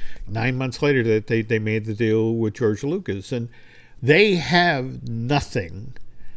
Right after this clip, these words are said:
that they feel can match the appeal of Super Nintendo World. You know, that, that the very thing you were talking about at the, the top of the segment. You grew up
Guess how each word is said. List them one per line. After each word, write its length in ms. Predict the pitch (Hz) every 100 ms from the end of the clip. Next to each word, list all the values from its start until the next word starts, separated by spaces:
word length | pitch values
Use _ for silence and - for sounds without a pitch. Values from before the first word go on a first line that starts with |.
| - -
that 360 | 135 120 117 -
they 300 | - 139 135
feel 360 | - 131 120 - -
can 240 | - 135 117
match 500 | 120 113 - - - -
the 120 | 120
appeal 720 | 117 - 123 113 107 107 113 -
of 720 | 120 107 110 107 104 107 104
Super 280 | - 127 110
Nintendo 480 | 110 98 117 101
World. 420 | 90 87 82 - -
You 80 | 113
know, 100 | 98
that, 200 | 117 110
that 220 | 135 -
the 60 | 143
very 200 | 180 214
thing 180 | 208
you 120 | 202 190
were 80 |
talking 340 | 214 247 - 247
about 220 | 139 107
at 100 | 123
the, 140 | 135
the 180 | 135 139
top 300 | - 131 120
of 80 | 131
the 60 | 131
segment. 420 | 165 196 127 -
You 240 | 120 147 175
grew 460 | 123 139 165 170
up 420 | - 190 226 101